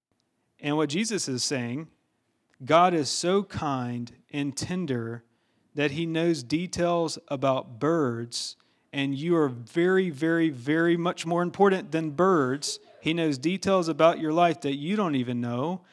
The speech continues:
He knows your body better than you know your body. He knows your pain. He can articulate your pain better than you can articulate your pain.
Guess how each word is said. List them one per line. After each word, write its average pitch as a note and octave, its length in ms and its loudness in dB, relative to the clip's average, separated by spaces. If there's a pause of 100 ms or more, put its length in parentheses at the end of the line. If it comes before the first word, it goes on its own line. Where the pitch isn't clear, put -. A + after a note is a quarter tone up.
(160)
He C#3+ 140 -2
knows E3 240 -2
your D3+ 80 0
body E3+ 420 8
better D#3 320 2
than C#3 220 0
you D#3+ 200 -4
know F#3+ 100 0
your B2+ 180 0
body. B2 240 -2
He D#3+ 140 -6
knows E3+ 200 0
your D#3 120 -2
pain. E3+ 260 -4
He F#3+ 100 0
can G#3 140 -2
articulate F#3+ 640 -2
your D3 140 -2
pain F3 320 -4
better D#3+ 200 2
than D3 140 -4
you G#3 120 -2
can E3+ 140 -4
articulate B2 540 -4
your A#2+ 100 -10
pain. B2 420 -6